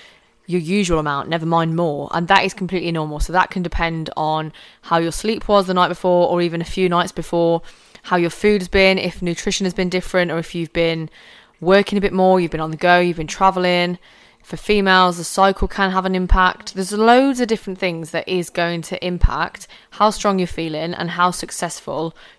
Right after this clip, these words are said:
your workout is going to be. Not every day will be the same, and that is, that's the beauty of training, really, is that it is gonna be over time. It's the same as if you're looking at weight loss, you're not gonna lose weight in one day.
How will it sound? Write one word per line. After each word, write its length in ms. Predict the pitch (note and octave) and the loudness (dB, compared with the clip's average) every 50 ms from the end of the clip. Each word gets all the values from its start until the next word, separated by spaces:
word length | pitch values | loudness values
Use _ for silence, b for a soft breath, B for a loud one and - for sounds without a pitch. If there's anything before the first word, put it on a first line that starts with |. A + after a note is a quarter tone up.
| B | B
your 140 | - E3+ E3 | -6 -4 -2
workout 460 | D#3 D#3+ E3 D#3+ D#3 - D#3 D#3 - | 0 2 2 0 0 0 -2 -2 -2
is 80 | D#3 - | -4 -6
going 200 | - D#3+ D#3+ D#3 | -6 -6 -6 -6
to 100 | - - | -8 -8
be. 240 | E3 D#3 D3 - b b b b b b b b b _ - | -6 -6 -6 -8 b b b b b b b b b _ 2
Not 160 | G3 A3+ - | 2 4 4
every 160 | A#3 A3 G#3 | 2 2 2
day 160 | G#3+ F#3+ F3+ F3 | 2 2 2 2
will 100 | F3 D#3+ | 0 -2
be 100 | E3+ D#3+ | -4 -6
the 60 | D#3+ | -4
same, 320 | - - D#3 C#3+ C#3+ D3 - | -4 -4 -4 -4 -4 -8 -8
and 160 | D#3+ E3 E3 | -4 4 6
that 180 | F#3 F#3 - | 6 6 6
is, 140 | - F3 E3 | 4 -2 2
that's 200 | - A3+ C#4 - | 2 2 2 2
the 60 | - | 0
beauty 300 | B3 A#3+ A#3 G#3+ - F#3 | -2 -2 -2 0 -2 -4
of 40 | E3+ | -4
training, 360 | - - F3+ E3+ D#3 D#3 D#3 | 0 0 0 0 0 -4 -6
really, 240 | D3+ D#3 D3+ D3+ D3+ | -10 -10 -8 -8 -6
is 100 | D#3+ D#3 - | -8 -6 -4
that 160 | E3+ D#3 - | -4 -2 -2
it 140 | D#3+ - - | -2 -4 -2
is 200 | - G3 F#3+ - | -2 -2 -2 -2
gonna 180 | - F#3+ F#3 F3 | -2 -2 -2 0
be 360 | F3 E3+ D#3+ D3+ D3+ D3+ - - | 0 0 0 0 -2 -4 -4 -2
over 240 | E3+ E3 D#3+ E3 | -2 -2 -2 -4
time. 400 | D#3+ - - E3 D#3 D3 C#3 C#3 | -8 -4 -4 -2 -2 -2 -6 -8
It's 160 | C3+ - - - | -10 -10 -10 -10
the 80 | F3 | -6
same 260 | - - G3+ G#3 G#3 | -2 0 0 2 2
as 200 | G3+ G3 F#3 - B B B B B B B | 0 -2 -2 -4 B B B B B B B
if 140 | - G3+ F#3+ | -8 -4 2
you're 100 | A3 A3 | 2 2
looking 220 | G#3 G#3 - G3+ | 2 2 0 -2
at 80 | F#3+ - | 0 2
weight 180 | E3+ F3 E3+ C3+ | 2 2 2 2
loss, 320 | D3 D3 D#3 - - - | -2 -4 -6 -8 -10 -8
you're 140 | F#3 E3+ E3+ | -6 -2 -2
not 140 | F3+ - - | -2 -2 -4
gonna 160 | F3 E3+ E3 | -4 -4 -4
lose 220 | E3 E3 E3 D3+ | -4 -4 -4 -4
weight 240 | D#3 E3 E3 E3 - - | -2 -2 -2 -2 -4 -6
in 140 | D#3+ D#3+ D#3 | -8 -6 -6
one 180 | D#3 D#3+ D3+ | -6 -4 0
day. 260 | E3+ E3 C#3+ E2 - | 0 0 0 0 -4